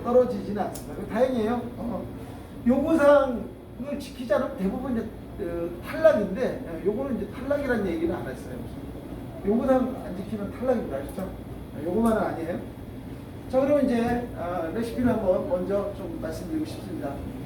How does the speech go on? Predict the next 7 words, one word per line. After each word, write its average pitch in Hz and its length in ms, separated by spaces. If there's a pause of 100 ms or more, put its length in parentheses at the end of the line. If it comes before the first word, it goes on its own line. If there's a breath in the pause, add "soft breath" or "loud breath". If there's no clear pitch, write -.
(680)
자, 190 540
이제 202 160
초코라는 320 600
단어는 226 760
코코아 277 420
파우더가 277 640
들어가서 214 1040